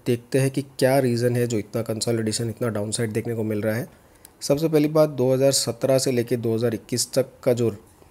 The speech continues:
टाइम था, उस टाइम पे ये स्टॉक दो से तीन से चार रुपये के बीच में घूम रहा था। तो जिन भी लोगों ने इस प्राइस में बाय किया होगा, वो अभी भी प्रॉफिट लेके बैठे हैं, यानी कि उनके पास ऑप्शन है ये स्टॉक सेल करने का।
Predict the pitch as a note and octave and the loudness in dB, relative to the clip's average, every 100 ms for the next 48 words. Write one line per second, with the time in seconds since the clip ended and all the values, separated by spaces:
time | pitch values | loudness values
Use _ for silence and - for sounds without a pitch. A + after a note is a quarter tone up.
0 | - - A2+ C3 B2 A#2+ A#2+ - B2 - | -12 -2 0 0 -2 -2 -2 -2 -6 -4
1 | A#2 A#2 A#2 B2+ A#2+ A#2+ - A#2 A2 - | -2 0 0 0 0 0 -2 -2 -2 -4
2 | A2+ A2 - A2+ - G#2+ A2 A2 A2 - | -4 -2 0 -2 -4 -6 -6 -8 -12 -6
3 | A2+ A#2 A#2 A#2 A#2 G#2+ A2 - A2+ A#2+ | -4 -2 -2 -4 -2 -2 -2 -2 0 0
4 | A#2 A2+ B2 - - - - - - _ | 0 -2 -2 -8 -20 -20 -20 -20 -20 _
5 | - C#3+ C#3 E3 E3 D3 D3+ D#3 D3 D3 | -2 2 4 6 6 6 4 2 0 -4
6 | - B2+ B2 C3+ A#2 A2+ A#2+ A#2+ B2 A#2 | 0 4 4 4 4 4 2 2 2 4
7 | C3 C#3+ - - A#2 C#3 D3 C#3+ D3+ D3+ | 0 -2 -6 -4 0 2 4 4 2 2
8 | A#2 - A#2 A#2+ A#2 A2 G2+ A#2+ B2+ A#2+ | 0 0 0 0 2 2 0 0 0 -2
9 | B2 C3+ C3+ C3 D#3 D#3 C3+ C3+ B2+ A2+ | -2 -4 -4 -4 -4 -2 0 -2 -4 -6
10 | B2+ A#2+ A#2 B2 A#2 A#2+ A#2 - A2+ A2+ | -4 -2 0 0 0 -2 -4 -4 -6 -4
11 | - G#2 G#2 G#2 G#2 G2+ G2+ | -4 -2 -2 -4 -4 -6 -8